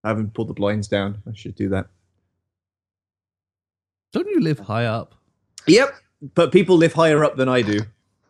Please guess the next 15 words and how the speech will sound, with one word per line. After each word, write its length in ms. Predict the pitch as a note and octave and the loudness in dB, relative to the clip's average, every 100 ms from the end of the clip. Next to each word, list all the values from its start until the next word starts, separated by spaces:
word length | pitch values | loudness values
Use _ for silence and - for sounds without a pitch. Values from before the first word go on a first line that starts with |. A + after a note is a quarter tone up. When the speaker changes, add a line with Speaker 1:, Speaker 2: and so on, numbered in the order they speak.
| _ - | _ -6
Speaker 1:
I 220 | G#2 C#3 | 0 2
do 40 | |
Speaker 2:
Ah. 160 | C3 B2+ | 4 2
Speaker 1:
not 200 | D#3 C#3+ | 2 2
live, 200 | D3 B2+ | 0 0
in 120 | C3 | -4
fact, 280 | B2+ B2+ B2 | -2 -4 -4
on 140 | B2 A#2 | -6 -6
top 220 | A#2+ B2 | -8 -8
of 100 | G#2 | -6
the 60 | |
world. 400 | A2 G#2+ G2+ G#2 - _ _ _ - _ _ - - | -2 -2 -2 -6 -14 _ _ _ -20 _ _ -20 -14
Speaker 2:
That's 160 | F3+ - | -12 -10
a 60 | |
shame. 360 | - F2 F#2+ | -12 -12 -14